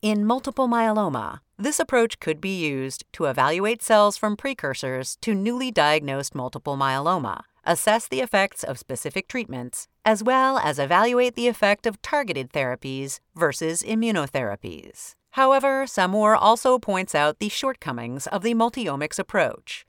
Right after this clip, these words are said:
which include difficulty studying branching evolution patterns due to the limitation of existing single-cell platforms.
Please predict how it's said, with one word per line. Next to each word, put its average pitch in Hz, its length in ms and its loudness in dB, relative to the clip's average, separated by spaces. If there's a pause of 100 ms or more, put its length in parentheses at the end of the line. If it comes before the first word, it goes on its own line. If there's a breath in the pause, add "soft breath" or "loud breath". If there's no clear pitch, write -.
(120)
which 160 220 -4
include 214 580 -2
difficulty 240 520 0
studying 185 420 0
branching 160 500 -2
evolution 170 520 -4
patterns 110 640 -6 (120)
due 247 300 -2
to - 100 -8
the 143 120 0
limitation 180 680 -2
of 190 200 -2
existing 240 540 -4
single-cell 147 580 -2
platforms. - 880 -4